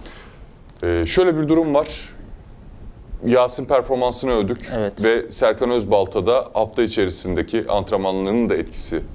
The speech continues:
Speaker 1: olacaktır diye, olmuştur diye düşünüyorum. Ee, değişikliklerle çıktı. Hüsamettin'i gördük sol bekte. Zorunlu bir stoper değişikliği. Çağlayan, e, ilk on birde yerini aldı ve,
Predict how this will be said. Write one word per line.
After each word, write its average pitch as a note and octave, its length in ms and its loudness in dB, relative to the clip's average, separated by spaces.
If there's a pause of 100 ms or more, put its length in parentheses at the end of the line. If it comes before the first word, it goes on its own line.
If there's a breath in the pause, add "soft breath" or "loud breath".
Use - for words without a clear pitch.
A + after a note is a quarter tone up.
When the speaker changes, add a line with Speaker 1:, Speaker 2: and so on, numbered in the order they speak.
Speaker 1:
olacaktır D#2+ 560 -4
diye, E2 180 -4
olmuştur F#2+ 460 -2
diye D#2 160 -2
düşünüyorum. E2+ 420 -8 (560 loud breath)
Ee, D2 600 0 (420)
değişikliklerle D3+ 600 2
çıktı. - 240 -2
Hüsamettin'i C3 580 2
gördük F#2 260 2
sol F2+ 260 2
bekte. F2 280 0
Zorunlu A#2 440 2
bir G#2+ 80 2
stoper - 760 -2
değişikliği. F2+ 680 -2
Çağlayan, F#2 520 2 (580 loud breath)
e, - 80 -4
ilk D#2+ 280 -2
on F2+ 180 2
birde E2 160 0
yerini D#2+ 280 0
aldı D#2+ 280 0
ve, A#2+ 160 2